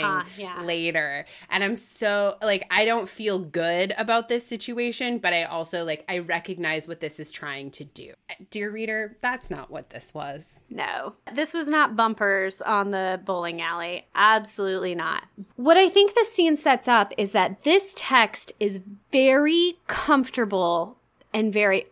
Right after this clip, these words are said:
Speaker 2: honest about the duality of human nature. Because we know what the fucking score is with Gianna being in this auction. He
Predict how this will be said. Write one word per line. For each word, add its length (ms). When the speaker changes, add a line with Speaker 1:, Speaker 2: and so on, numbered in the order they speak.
Speaker 2:
honest 840
about 340
the 60
duality 640
of 80
human 380
nature. 640
Because 320
we 220
know 460
what 400
the 80
fucking 380
score 560
is 420
with 200
Gianna 420
being 340
in 140
this 200
auction. 440
He 240